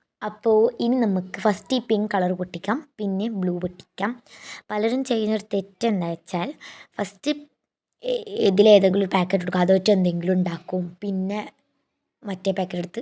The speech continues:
വേറെ എന്തെങ്കിലും ഉണ്ടാക്കും. അങ്ങനെ ചെയ്തത് ഉണങ്ങൂല, രണ്ടും കൂടി മിക്സ് ചെയ്തിട്ട് ഉണ്ടാക്കിയാലേ ഉണങ്ങുള്ളൂ.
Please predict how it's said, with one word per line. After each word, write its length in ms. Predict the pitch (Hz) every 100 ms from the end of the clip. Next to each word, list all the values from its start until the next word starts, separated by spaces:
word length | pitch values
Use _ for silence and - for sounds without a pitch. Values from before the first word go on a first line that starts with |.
| 233
വേറെ 160 | 240 208
എന്തെങ്കിലും 200 | 190 175
ഉണ്ടാക്കും. 180 | 180 180 _ _ _ _ _ _ -
അങ്ങനെ 180 | 254 330
ചെയ്തത് 280 | 311 220 214 214
ഉണങ്ങൂല, 500 | 202 196 220 208 185 185 - _ _ 220
രണ്ടും 340 | 226 220 240 240
കൂടി 120 | 262 233
മിക്സ് 280 | 208 185 -
ചെയ്തിട്ട് 480 | 226 196 185 180 - 302 294 339 _ _ -
ഉണ്ടാക്കിയാലേ 520 | 202 190 185 196 185 196 -
ഉണങ്ങുള്ളൂ. 520 | 202 196 202 185 165